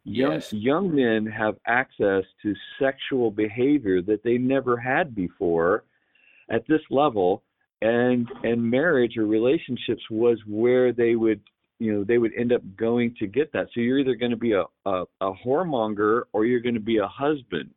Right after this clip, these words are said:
Speaker 1: But now you can actually, in the privacy of your cell phone, you
Speaker 2: Mm.
Speaker 1: can just air it out, you know? And so it is very,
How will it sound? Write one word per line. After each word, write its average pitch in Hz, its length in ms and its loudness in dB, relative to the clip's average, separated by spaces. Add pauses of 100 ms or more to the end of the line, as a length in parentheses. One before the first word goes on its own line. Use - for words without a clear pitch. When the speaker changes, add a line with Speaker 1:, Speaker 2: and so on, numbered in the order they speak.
Speaker 1:
But - 180 -4
now 127 460 -2
you 104 200 -2
can 104 200 -6
actually, 104 500 -2 (560)
in 127 200 -2
the 120 100 2
privacy 143 760 0
of 113 200 -2
your 107 140 0 (120)
cell 175 320 0
phone, 87 500 -2
you 113 300 0
Speaker 2:
Mm. 95 120 -8
Speaker 1:
can 107 340 -2 (140)
just - 580 -4 (540)
air 117 240 2
it 113 60 2
out, 117 320 2 (100)
you 92 100 -10
know? 90 380 -4
And 101 260 -6
so 113 140 2
it 123 200 2
is 151 140 0 (140)
very, 131 880 2